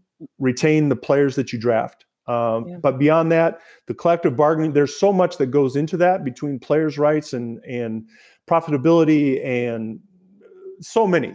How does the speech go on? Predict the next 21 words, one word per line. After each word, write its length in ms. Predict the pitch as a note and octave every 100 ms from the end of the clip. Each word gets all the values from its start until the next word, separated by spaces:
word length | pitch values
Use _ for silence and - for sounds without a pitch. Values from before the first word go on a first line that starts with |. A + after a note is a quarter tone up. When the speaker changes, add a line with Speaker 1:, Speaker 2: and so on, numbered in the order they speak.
| D3
Speaker 1:
that 360 | D3+ C#3+ C#3+
I 80 | D3+
think 140 | D#3+ D3+
it's 100 | -
difficult 440 | D#3+ - D3+ B2+
just 200 | C#3+ C3
to, 320 | D3 C3 B2 B2+
just 200 | C#3+ B2+
to 60 | C3
make 180 | C3+ C3
a, 240 | A#2+ A#2+ - _
a 80 | C3
quick 240 | - D#3 -
statement 400 | D3 C#3 C#3 A#2+
about 260 | A#2+ B2
Speaker 2:
Yeah. 160 | D3+ F3+ - _ -
Speaker 1:
the 80 | A#2+
state 260 | - C#3
of 80 | A#2
the 60 | A#2
league. 360 | C3+ C3 C#3